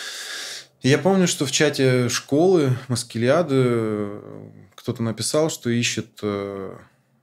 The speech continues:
э, звукорежиссёра, чтобы свести песню. И я такой: «Погнали». Я просто написал человеку. Вот. Ну и подумал: «Ну, раз уж я буду работать, э, я запрошу десять тысяч рублей за сведение песни».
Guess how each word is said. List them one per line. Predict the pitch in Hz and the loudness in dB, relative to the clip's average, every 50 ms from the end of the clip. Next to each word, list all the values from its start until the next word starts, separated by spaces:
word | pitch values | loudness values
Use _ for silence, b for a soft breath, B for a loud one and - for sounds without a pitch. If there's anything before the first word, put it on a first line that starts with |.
| _ _ | _ _
э, | - - - - 101 104 | -20 -18 -16 -16 -14 -10
звукорежиссёра, | 101 104 107 - 120 110 110 110 101 - - 123 117 110 | -8 -8 -6 -4 -4 -4 -4 -4 -4 -2 -2 -2 -2 -2
чтобы | 104 - 120 117 110 | -4 -6 -6 -6 -6
свести | - - 107 104 - - 104 | -6 -8 -10 -10 -10 -10 -8
песню. | - 110 113 131 - 117 107 107 - - - _ _ _ _ _ _ - | -4 -4 -4 -4 -4 -6 -8 -10 -10 -16 -20 _ _ _ _ _ _ -12
И | 104 | -10
я | 104 107 | -8 -8
такой: | 107 107 - - 107 | -8 -10 -10 -12 -8
«Погнали». | - - 143 117 107 107 110 107 - - - - 117 - - - | -6 -6 -6 -4 -6 -6 -8 -8 -10 -12 -14 -18 -20 -20 -10 -4
Я | 131 160 220 220 | -2 0 0 2
просто | 220 240 226 - - | 2 0 0 0 0
написал | 170 165 160 - - - 147 135 135 | -2 -2 -2 -2 -2 0 0 0 0
человеку. | - - 117 123 135 156 165 - - - - - _ _ _ _ B B B B B B B _ _ - | 0 -2 0 0 0 0 -2 -4 -8 -14 -14 -16 _ _ _ _ B B B B B B B _ _ -4
Вот. | 113 113 113 113 113 117 113 - | -2 0 0 2 0 0 0 -2
Ну | - 247 277 285 277 | -2 0 2 2 2
и | 226 202 | 2 2
подумал: | 190 156 147 156 170 165 151 139 135 | 2 2 2 2 2 2 2 2 2
«Ну, | 143 151 | 2 0
раз | 160 160 - | 0 0 -2
уж | 147 - - | -2 -2 -2
я | 143 | -2
буду | 135 135 131 135 | -2 0 2 2
работать, | 139 139 151 170 175 175 123 104 - - - | 2 2 2 0 -2 -2 -4 -8 -10 -10 -8
э, | 110 107 110 110 135 | -6 -4 -4 -4 -2
я | 196 196 185 143 120 120 120 117 110 | -2 0 2 2 2 2 0 -2 -2
запрошу | 107 113 113 117 117 117 - - 127 117 113 110 | -4 -6 -6 -6 -8 -8 -6 -4 -2 -2 -2 -4
десять | 110 113 113 113 113 120 117 - - | -6 -10 -8 -4 -2 -2 -2 -4 -6
тысяч | - 120 - - | -10 -12 -12 -12
рублей | 107 107 107 107 107 - - | -12 -12 -10 -8 -8 -8 -8
за | 107 107 | -10 -14
сведение | - - - - 57 55 57 - - | -18 -20 -18 -16 -14 -14 -14 -16 -18
песни». | - - - - - - _ | -18 -18 -18 -18 -18 -20 _